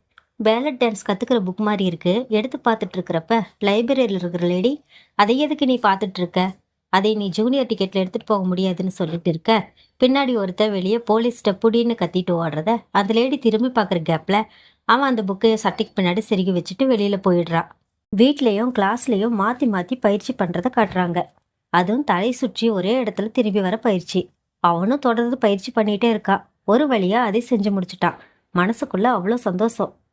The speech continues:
கிளாஸையும் வெற்றிகரமா செஞ்சு முடிச்சதை காட்டுறாங்க. அப்போ பியானோ வாசிக்கிறவர் அவன் பக்கத்துல வந்து, "உன்னை பார்த்தா எனக்கு வேங்கையர் மாதிரி தெரியுதுன்னு" சொல்லிட்டு போறாரு. அவர் சொன்னது எதுவும் கண்டுக்காம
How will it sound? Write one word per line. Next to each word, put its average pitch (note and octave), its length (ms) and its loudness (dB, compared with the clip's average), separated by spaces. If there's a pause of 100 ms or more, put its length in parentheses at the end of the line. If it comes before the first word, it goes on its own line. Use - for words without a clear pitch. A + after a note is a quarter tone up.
(120)
கிளாஸையும் G#3 520 0
வெற்றிகரமா F#3+ 560 -2
செஞ்சு G3 280 -6
முடிச்சதை G#3+ 360 -4
காட்டுறாங்க. F3+ 460 0 (560)
அப்போ G3+ 320 0
பியானோ G#3+ 360 0
வாசிக்கிறவர் G3 580 -2
அவன் F#3 200 -2
பக்கத்துல G3 340 -2
வந்து, E3 260 0 (600)
"உன்னை G3 160 2
பார்த்தா F3 360 0
எனக்கு G3 240 0
வேங்கையர் G#3 420 0
மாதிரி F#3+ 260 -2
தெரியுதுன்னு" F#3 360 0
சொல்லிட்டு G#3 380 0
போறாரு. E3+ 400 0 (400)
அவர் A3 160 -2
சொன்னது A#3+ 440 -2
எதுவும் A#3 320 -2
கண்டுக்காம G3 600 -2